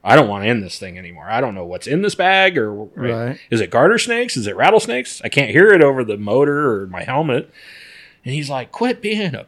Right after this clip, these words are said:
Speaker 1: pussy." I'm like, "Screw you. I want out of this thing." And I, and he reaches down and he sets the bag on my lap. He goes, "Get rid of it." So I've got the, the roof up and it goes out. Who knows what I hit or who I hit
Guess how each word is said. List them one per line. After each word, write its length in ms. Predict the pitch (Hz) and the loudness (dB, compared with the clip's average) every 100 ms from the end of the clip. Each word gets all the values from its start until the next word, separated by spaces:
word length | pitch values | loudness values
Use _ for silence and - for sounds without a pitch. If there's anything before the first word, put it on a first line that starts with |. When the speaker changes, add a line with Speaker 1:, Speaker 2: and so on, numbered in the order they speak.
| _ | _
Speaker 1:
pussy." 480 | - 220 - 95 - - - - _ - | 2 2 2 -6 -8 -20 -20 -20 _ -10
I'm 80 | 185 | -6
like, 180 | 156 | -6
"Screw 380 | - - - 240 | -8 -10 -4 -2
you. 240 | 233 233 220 | -2 2 4
I 100 | 202 | 4
want 200 | 180 170 | 4 4
out 160 | 381 | 4
of 60 | 196 | 2
this 180 | 135 - | 2 2
thing." 300 | 131 117 107 | 2 2 0
And 100 | 113 | -4
I, 40 | |
and 260 | 120 - 123 | -2 0 -2
he 260 | - 165 196 | 0 0 2
reaches 440 | 160 202 226 165 | 2 2 0 0
down 320 | 175 180 156 | 4 6 6
and 80 | 123 | 4
he 80 | 104 | 0
sets 500 | - - 139 147 - | 0 0 0 0 -2
the 80 | 123 | -2
bag 300 | 110 123 127 | 0 2 2
on 80 | 117 | 0
my 140 | 107 | -2
lap. 260 | 117 123 - | -4 -4 -6
He 60 | |
goes, 180 | 117 127 | -10 -12
"Get 280 | - 185 226 | -6 -4 -4
rid 240 | 180 214 | -4 0
of 160 | 247 160 | 2 2
it." 180 | 110 90 _ _ _ | 0 -6 _ _ _
So 180 | - 127 | -2 0
I've 140 | 196 | 2
got 180 | 247 - | 2 0
the, 160 | - - - - | -8 -12 -20 -10
the 160 | 110 | -8
roof 380 | 90 120 262 - | -4 0 0 0
up 220 | 87 85 - | -6 -8 -12
and 140 | 101 | -8
it 180 | 131 139 | -8 -2
goes 240 | 151 139 | 0 2
out. 320 | 123 156 107 - _ _ _ | 0 -4 -6 -10 _ _ _
Who 140 | - 220 | -2 2
knows 280 | 202 214 | 4 4
what 100 | 139 117 | 4 0
I 120 | 98 | 0
hit 340 | 143 110 107 | 2 0 -2
or 180 | - 104 | -10 -6
who 200 | 90 220 | -2 2
I 140 | 110 85 | 2 0
hit 360 | 95 110 - | -6 -8 -10